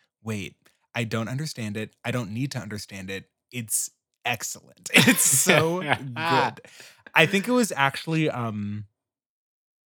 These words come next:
Speaker 1: it might have been the scene with the rocks. It might have been the first time that they're rocks.
Speaker 2: Oh my
Speaker 1: They're
Speaker 2: gosh.
Speaker 1: rocks and they're talking to it.
Speaker 2: Yes.
Speaker 1: Yes.
Speaker 2: Yes. Yes. Yeah.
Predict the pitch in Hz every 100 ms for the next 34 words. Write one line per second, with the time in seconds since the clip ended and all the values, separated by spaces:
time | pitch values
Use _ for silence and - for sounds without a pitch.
0 | - 170 175 220 269 285 262 - 180 165
1 | 147 131 107 101 113 143 - - - _
2 | _ _ _ _ 175 156 175 196 180 -
3 | 143 135 - 143 143 123 123 107 95 95
4 | 127 - - - - _ _ _ _ _
5 | _ _ - 175 214 226 175 175 175 185
6 | 156 - 165 156 131 160 165 156 147 139
7 | 113 110 - 113 107 95 - - - -
8 | _ _ - 110 104 90 - - - _
9 | _ _ - 113 98 92